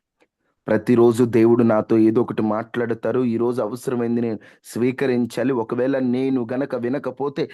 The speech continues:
ఈ మాట నేను మిస్ చేసుకుంటాను. దేవుడు నా కోసమే మాట్లాడించాలని తన దాసుని ఉదయాన్నే నిలబెట్టాడేమో, నేను వినకపోతే మాట మిస్ అయిపోతానని గుండెల్లో భయం ఉండాలి.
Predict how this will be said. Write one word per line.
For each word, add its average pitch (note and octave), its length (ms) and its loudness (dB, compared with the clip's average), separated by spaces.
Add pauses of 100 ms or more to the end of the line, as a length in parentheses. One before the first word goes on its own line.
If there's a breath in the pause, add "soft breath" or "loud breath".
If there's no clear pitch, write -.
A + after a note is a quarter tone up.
(220 loud breath)
ఈ A#2+ 80 0
మాట B2 300 -2
నేను C3 220 0
మిస్ B2+ 260 -2
చేసుకుంటాను. C3 640 -4
దేవుడు D3 440 -2
నా C3 280 -2
కోసమే D#3 500 -4
మాట్లాడించాలని D3 1040 -4
తన C#3+ 180 -6
దాసుని D3 560 -4
ఉదయాన్నే D#3 480 -2
నిలబెట్టాడేమో, D#3+ 840 -4 (320 loud breath)
నేను E3 400 0
వినకపోతే F#3+ 680 -4
మాట F#3+ 300 -4
మిస్ F3+ 320 -4
అయిపోతానని F#3+ 640 -4
గుండెల్లో F#3 600 -4
భయం G#3 400 -6
ఉండాలి. A#2 320 -6